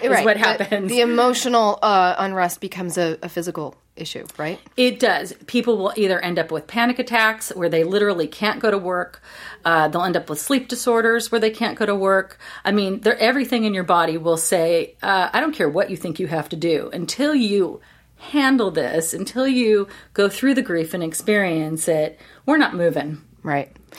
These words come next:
Speaker 2: Well, and there's
Speaker 1: Yeah.
Speaker 2: so, there's, uh, so much now on how our,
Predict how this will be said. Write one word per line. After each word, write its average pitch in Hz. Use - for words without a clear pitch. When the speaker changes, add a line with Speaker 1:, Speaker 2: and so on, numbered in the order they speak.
Speaker 2:
Well, 262
and 226
there's 214
Speaker 1:
Yeah. 165
Speaker 2:
so, 294
there's, 214
uh, 185
so 262
much -
now 170
on 156
how 147
our, 147